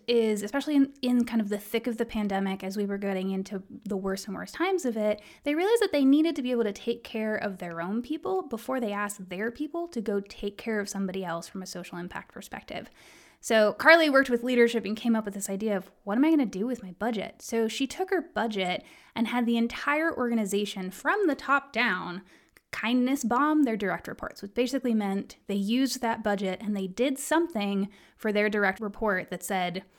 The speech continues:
"I see you, I care about you, it's a challenging time." So it might have been having, well, this was during more worse of covid, so, like,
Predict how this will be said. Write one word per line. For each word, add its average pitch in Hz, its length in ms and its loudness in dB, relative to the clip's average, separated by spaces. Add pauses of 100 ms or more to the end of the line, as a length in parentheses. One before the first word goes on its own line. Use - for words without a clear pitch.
(260)
"I 220 100 0
see 294 220 2
you, 302 200 4
I - 100 0
care 269 320 2
about 240 260 4
you, 220 180 0
it's - 160 -4
a 190 40 -8
challenging 180 460 -4
time." 240 260 0
So 247 140 -2
it - 40 -6
might 285 180 2
have 285 120 2
been 269 440 4 (560)
having, 247 760 4 (140)
well, 220 100 0
this 220 80 -4
was 233 100 0
during 196 440 -2
more 220 420 6
worse 190 260 -4
of 196 100 -14
covid, 190 460 -8
so, 196 140 -6
like, 185 280 -4